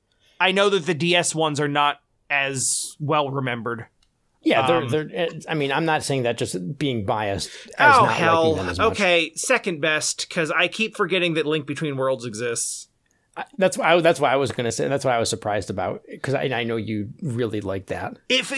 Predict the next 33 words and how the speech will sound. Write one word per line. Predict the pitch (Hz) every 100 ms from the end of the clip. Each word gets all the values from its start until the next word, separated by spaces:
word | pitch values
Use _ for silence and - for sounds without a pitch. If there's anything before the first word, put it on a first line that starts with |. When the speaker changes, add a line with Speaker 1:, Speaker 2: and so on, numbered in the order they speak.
| -
Speaker 1:
'cause | 277 247
it's, | 294 - -
yeah, | 240 208 147
'cause | - 214
it's | 226 -
three | 254 262
D | 202 180
S, | 180 180
it | 160
feels | - 165 170
like | 156 151
a | 151
completely | 147 127 147 139 147
different | 147 135 135
thing, | 131 127 135 139
but | 131
it | 127
is | 131
technically | - 127 131 135
still | 120 135 113
handheld, | 131 113 117 117
so, | 113 135 120
like, | 117 110 139
I, | 170 131
that | 185 160
one | 151 151 131
still | - 131 113
is | 110
my | 107
favorite, | 107 101 98 98 -
but | 107 98 - _ _ _ _ _ -
Speaker 2:
So | - 185 -
I, | 165